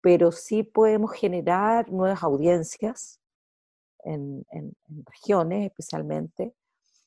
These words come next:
y, y también ir formando una especie de archivo patrimonial, y, y que estas obras se preserven, y se preserven en un, en un, en un formato de muy buena calidad,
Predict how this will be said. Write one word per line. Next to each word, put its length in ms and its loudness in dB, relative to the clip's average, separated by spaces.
y, 400 -2
y 60 -4
también 320 0
ir 100 0
formando 460 -4
una 80 -2
especie 380 -2
de 100 4
archivo 400 0
patrimonial, 880 -2
y, 480 -4
y 120 -6
que 120 -6
estas 300 -4
obras 220 4
se 100 0
preserven, 540 2
y 40 2
se 140 -8
preserven 500 0
en 140 -2
un, 260 -6
en 180 -6
un, 300 -6
en 120 -8
un 100 -8
formato 720 2
de 340 4
muy 540 0
buena 240 4
calidad, 420 -4